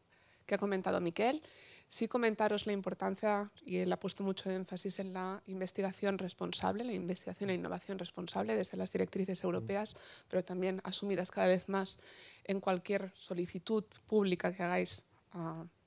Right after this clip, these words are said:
Speaker 1: en nuestro ámbito más, más próximo. Creo que en Agaur es perfectamente,
Speaker 2: Sí.
Speaker 1: eh, no diría consciente, sino proactiva
Speaker 2: Nos
Speaker 1: en
Speaker 2: pedían
Speaker 1: esta
Speaker 2: que dijéramos qué teníamos sobre esto.
Speaker 1: implicación, sí, y, y es básico.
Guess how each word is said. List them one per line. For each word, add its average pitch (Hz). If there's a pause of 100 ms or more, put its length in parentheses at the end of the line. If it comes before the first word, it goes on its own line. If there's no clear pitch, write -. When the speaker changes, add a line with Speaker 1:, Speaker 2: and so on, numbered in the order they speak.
(140)
Speaker 1:
en 185
nuestro 175
ámbito 180
más, 175 (320)
más 180
próximo. 226
Creo 175
que 180
en 180 (120)
Agaur 180
es 175
perfectamente, 170
Speaker 2:
Sí. -
Speaker 1:
eh, 165 (800)
no 190
diría 180
consciente, 180
sino 190
proactiva 180
Speaker 2:
Nos 135
Speaker 1:
en 185
Speaker 2:
pedían 156
Speaker 1:
esta 165
Speaker 2:
que 160
dijéramos 160
qué 175
teníamos 147
sobre 117
esto. 175
Speaker 1:
implicación, 175
sí, 214 (540)
y, 180 (180)
y 196
es 196
básico. 240